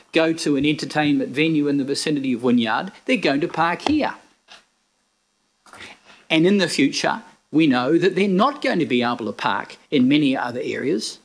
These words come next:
because this council and Auckland Transport is actively reducing the number of parks that are available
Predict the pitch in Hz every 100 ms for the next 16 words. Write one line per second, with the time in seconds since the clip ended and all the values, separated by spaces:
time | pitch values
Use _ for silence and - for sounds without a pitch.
0 | _ _ _ 135 - 127 185 190 - 127
1 | 135 - 95 95 123 147 - 113 - 123
2 | - - 113 - - - - 180 185 220
3 | - 170 175 165 170 151 311 - - 113
4 | 110 127 139 135 110 104 - - 113 175
5 | - - _ - - 151 156 156 143 135
6 | 139 139 160 170